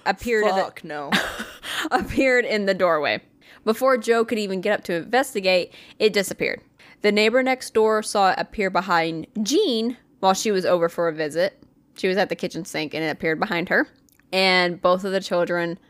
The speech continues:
Speaker 1: eventually did see this apparition.
Speaker 2: I hate that so much. Behind her while she was at the sink?
Speaker 1: Yes. Like, at the,
Speaker 2: Ugh.
Speaker 1: at the kitchen sink doing her jam.
Speaker 2: At somebody else's house?
Speaker 1: Yep. No, no, no. In her house, someone
Speaker 2: Oh.
Speaker 1: else was over.
Speaker 2: Oh,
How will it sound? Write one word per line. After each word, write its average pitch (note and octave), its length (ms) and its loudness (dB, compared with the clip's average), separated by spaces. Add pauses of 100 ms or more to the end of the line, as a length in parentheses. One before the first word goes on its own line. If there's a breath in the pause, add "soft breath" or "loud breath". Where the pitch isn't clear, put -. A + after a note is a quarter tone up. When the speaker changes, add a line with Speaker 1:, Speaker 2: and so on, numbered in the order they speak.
(240 soft breath)
Speaker 1:
eventually E3 420 0
did D#3 200 -2
see D#3+ 180 -6
this D#3 260 -12
apparition. - 580 -6 (100)
Speaker 2:
I A3+ 80 -2
hate G3 200 -4
that F3+ 180 0
so F#3+ 200 -2
much. F3+ 420 -6 (360)
Behind G#3 440 2
her B3 120 2
while A#3 140 4
she A3+ 120 -4
was G3+ 140 -2
at G3 120 -4
the F#3 80 -4
sink? F#3+ 440 -4 (180)
Speaker 1:
Yes. - 300 -2 (380)
Like, F3 80 2
at C4 120 4
the, G#3+ 60 2
Speaker 2:
Ugh. D#3 100 -8
Speaker 1:
at G3 160 2
the G#3 60 -8
kitchen G3 220 -2
sink G3 500 -4
doing F#3 240 0
her F#3+ 100 0
jam. F3+ 160 2
Speaker 2:
At - 60 -2
somebody G4+ 240 2
else's A3 340 2
house? - 440 -4
Speaker 1:
Yep. - 200 -2 (320)
No, C4 120 0
no, D#4+ 60 0
no. A#3 120 2
In A3+ 120 0
her C4 120 0
house, G3 300 0
someone G#3 240 0
Speaker 2:
Oh. C#4 60 2
Speaker 1:
else B3+ 200 0
was F#3 140 -4
over. E3 120 2
Speaker 2:
Oh, A#3+ 460 2